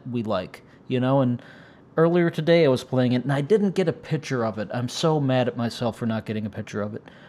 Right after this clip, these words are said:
I was playing it, and, uh, my little guy, Jonko, my little kinda, he's classified brown tabby, but there's a lot of gray and black in there. My, uh, my little gray guy, I call him. He was just sprawled out on the carpet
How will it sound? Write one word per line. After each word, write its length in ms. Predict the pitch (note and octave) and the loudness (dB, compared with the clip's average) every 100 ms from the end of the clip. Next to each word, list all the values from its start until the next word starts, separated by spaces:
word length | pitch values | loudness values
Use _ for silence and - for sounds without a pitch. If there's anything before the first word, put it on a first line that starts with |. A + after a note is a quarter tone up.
| - - - | -20 -20 -4
I 80 | C#3+ | 2
was 140 | C3+ | 2
playing 400 | - - D3+ D#3 | 0 0 2 4
it, 220 | D#3 D3+ - - - - C#3+ | 2 0 -6 -20 -20 -6 0
and, 340 | C3+ C3 C3+ | 2 2 2
uh, 380 | C3+ C3 B2 A#2 | 4 2 0 -2
my 140 | C3 C3 | 0 0
little 240 | C#3 C#3 | 0 0
guy, 220 | C3+ C#3 | 0 0
Jonko, 760 | B2+ C3 B2+ B2 - A2 F#2 F#2 - | 2 0 2 0 0 -2 -2 -8 -8
my 100 | A#2+ | -4
little 380 | B2 A#2+ A2+ - - | 0 0 -2 -8 -10
kinda, 420 | - A#2 A#2 A2 - - - - - | -4 -2 -2 -4 -8 -20 -20 -20 -20
he's 200 | - A#2+ | -10 -10
classified 720 | - A#2+ A#2 - G#2+ A#2+ A2 | -2 0 0 -4 -2 -2 -2
brown 340 | A2 A2 A#2+ A#2+ | -2 -2 0 -2
tabby, 360 | B2+ A#2+ B2 | -2 -2 -2
but 180 | B2 A#2 | -4 -4
there's 180 | G#2+ G2+ | -6 -6
a 60 | G#2+ | -4
lot 200 | G#2 G#2 | -4 -4
of 80 | |
gray 260 | - D3+ A2 | -4 -4 -2
and 120 | G#2 | -4
black 320 | G2+ B2 C3+ | -2 -2 -2
in 100 | E3+ | -2
there. 220 | F3 F#3 F3+ - - - | 0 -2 -2 -16 -20 -4
My, 280 | C#3 C3 B2+ | 0 2 2
uh, 260 | A#2+ A2+ | 2 0
my 160 | B2 C3 | 0 0
little 240 | B2+ B2 | 0 -2
gray 320 | A2 B2 A#2+ A2+ | -2 0 0 -2
guy, 400 | A2 F#2+ F#2+ - | -4 -4 -6 -8
I 140 | A2+ G#2 | -8 -10
call 320 | - G#2 G2 | -6 -6 -4
him. 160 | G2 G2 - - - - - - - - _ | -8 -12 -20 -20 -20 -20 -20 -20 -20 -20 _
He 160 | - C3+ | -2 2
was 140 | C3+ | 2
just 200 | C3 C3+ | 2 -4
sprawled 460 | - - C#3+ D3+ D3 | -4 2 6 6 6
out 280 | D3 D3 D3 | 4 4 2
on 140 | C3+ B2 | -2 -2
the 80 | |
carpet 480 | B2 C3 A#2+ C3+ A#2+ | -2 -2 0 0 -4